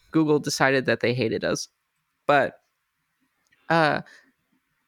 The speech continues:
I am proud to say that for people that I cared about,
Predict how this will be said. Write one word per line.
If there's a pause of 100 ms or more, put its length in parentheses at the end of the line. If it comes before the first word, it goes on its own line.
(140)
I
am
proud
to
say (100)
that (260)
for
people
that
I
cared
about,